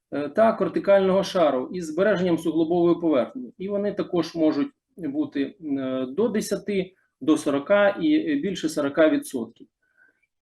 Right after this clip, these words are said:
І, е, дефекти, е,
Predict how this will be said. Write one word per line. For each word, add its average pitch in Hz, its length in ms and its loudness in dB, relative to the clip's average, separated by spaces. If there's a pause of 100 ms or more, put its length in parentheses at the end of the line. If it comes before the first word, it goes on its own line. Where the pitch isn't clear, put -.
(160)
І, 202 160 -4
е, 156 440 0 (420)
дефекти, 165 600 0
е, 160 360 2